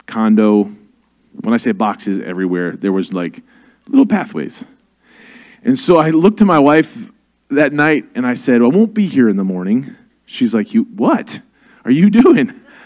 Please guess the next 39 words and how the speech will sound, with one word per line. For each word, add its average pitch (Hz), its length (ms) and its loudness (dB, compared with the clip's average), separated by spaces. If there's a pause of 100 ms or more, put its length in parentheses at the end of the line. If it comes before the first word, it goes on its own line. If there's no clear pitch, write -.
(140)
I 131 80 -8
said, 131 220 -2
"I'm 117 60 2
going 117 260 0
to 220 80 -6
the 269 100 0
well." - 380 -4 (1300)
I 107 40 -16
said, 117 160 0
"I'm 110 60 -2
going 110 180 2
to 107 60 -16
a - 20 -14
coffee 104 220 -10
shop." - 300 -14
There 101 120 -6
was 92 100 -6
a 98 40 -12
coffee 110 300 -6
shop 98 240 -6
two - 140 -4
blocks 101 320 -4
down 117 220 -2
from - 200 -12
us. - 300 -18 (300)
So - 120 -10
I'm 101 60 0
gonna 101 120 2
go 101 80 -2
to - 40 -16
a - 100 -18
coffee - 160 -10
shop. - 280 -14
I'm - 600 -14
gonna - 20 0
go 98 80 0
find 90 280 -8
some - 120 -16
folk. - 320 -16